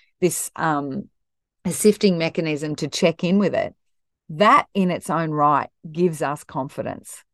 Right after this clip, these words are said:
And that is really, really cool. And so that's what I love, this,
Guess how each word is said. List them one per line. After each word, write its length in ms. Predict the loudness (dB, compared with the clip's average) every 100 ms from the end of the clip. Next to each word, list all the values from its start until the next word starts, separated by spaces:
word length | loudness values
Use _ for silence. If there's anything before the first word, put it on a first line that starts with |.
| _ _ _ _ 0
And 180 | 2
that 320 | 6 8 8 6
is 240 | 2 2
really, 380 | 0 0 0 -2
really 300 | -6 -6 -6
cool. 360 | -2 -4 -4 -16 _
And 160 | -4 0
so 80 | 4
that's 240 | 4 4
what 100 | 2
I 80 | 4
love, 460 | 2 2 0 -4 -8
this, 280 | -8 -8